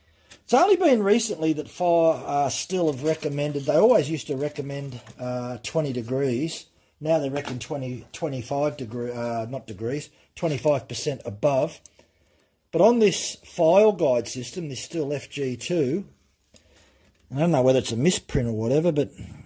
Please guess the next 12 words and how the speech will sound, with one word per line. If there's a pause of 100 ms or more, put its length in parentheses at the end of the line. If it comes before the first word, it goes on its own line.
(200)
it
states (1200)
ten (160)
percent
above. (1500)
So, (1080)
as
you
can
see, (1900)
with
the,